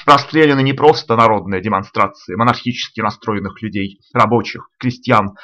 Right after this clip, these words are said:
была расстреляна вера в монархию, была расстреляна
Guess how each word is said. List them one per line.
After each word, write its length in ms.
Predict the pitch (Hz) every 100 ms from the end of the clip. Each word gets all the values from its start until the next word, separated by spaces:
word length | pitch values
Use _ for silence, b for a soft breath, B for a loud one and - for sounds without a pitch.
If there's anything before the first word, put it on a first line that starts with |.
| B
была 320 | 127 160 156
расстреляна 1040 | 131 - - - 156 180 196 190 196 196 B B
вера 420 | 117 123 147 156
в 100 | 135
монархию, 680 | 120 113 98 - - - - _ _ b
была 280 | 123 156 151
расстреляна 920 | 127 - - 147 185 196 196 180 -